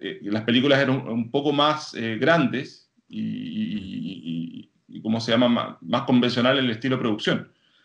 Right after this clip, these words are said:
Ahora con el, con la cuestión digital se estaban haciendo todas las rápidas sobre la marcha con, con una calidad muy baja.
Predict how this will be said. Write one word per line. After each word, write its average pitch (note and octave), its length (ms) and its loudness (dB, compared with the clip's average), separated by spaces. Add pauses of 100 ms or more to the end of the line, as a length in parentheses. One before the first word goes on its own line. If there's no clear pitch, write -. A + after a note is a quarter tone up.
(160)
Ahora D3 340 6
con C3+ 160 2
el, B2 200 -2
con - 380 -8
la A2 60 2
cuestión A2+ 260 -4
digital C#3 400 2
se D3 80 -6
estaban C#3 240 2
haciendo C3 320 -2
todas D3 220 2
las B2+ 160 2
rápidas C#3+ 340 0
sobre A#2+ 220 -2
la A2+ 100 2
marcha C#3 400 0
con, B2 240 -4
con A#2 160 -4
una B2+ 120 0
calidad B2 280 2
muy C#3 140 -2
baja. G#2+ 360 -6